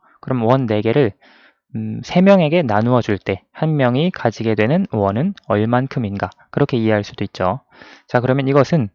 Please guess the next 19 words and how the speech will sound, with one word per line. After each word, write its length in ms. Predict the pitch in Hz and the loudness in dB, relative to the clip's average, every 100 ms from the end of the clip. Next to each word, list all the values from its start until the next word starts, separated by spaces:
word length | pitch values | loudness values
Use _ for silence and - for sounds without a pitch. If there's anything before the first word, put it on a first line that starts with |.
| _ | _
방법이 580 | - 151 156 147 147 151 - - | -8 0 2 2 0 0 -6 -6
두 120 | 131 | 2
가지가 300 | 147 139 123 | 2 2 0
있어요. 320 | 107 101 98 | 0 -4 -8
수학 260 | - 160 156 | -2 2 2
교과서에도 680 | - - 117 110 107 101 127 | 0 0 0 0 -2 0 -2
살펴봤지만요. 880 | - 147 123 101 - 92 92 113 - - - | -2 -4 -4 -6 -6 -8 -6 -8 -10 -18 -10
첫 180 | 185 | -2
번째 260 | - 185 175 | 2 2 0
방법은 440 | 131 110 101 135 101 _ _ _ | -4 -2 -2 -4 -6 _ _ _
먼저 320 | 120 139 147 | -2 2 2
이것을 380 | 113 120 185 233 - _ _ _ | 2 2 0 -2 -6 _ _ _
나누는 460 | 113 98 123 147 110 | -4 -2 -2 -2 -4
거예요. 220 | 92 95 - _ _ - | -8 -12 -16 _ _ -8
이걸 320 | 123 139 147 | 2 4 4
한 160 | 151 165 | 2 0
명한테 440 | 156 135 123 190 - | 0 0 -2 -2 -6
주고요. 520 | - 110 101 95 156 _ _ _ _ _ _ _ | -8 -2 0 -2 -6 _ _ _ _ _ _ _
이걸 360 | - 113 113 | -2 0 0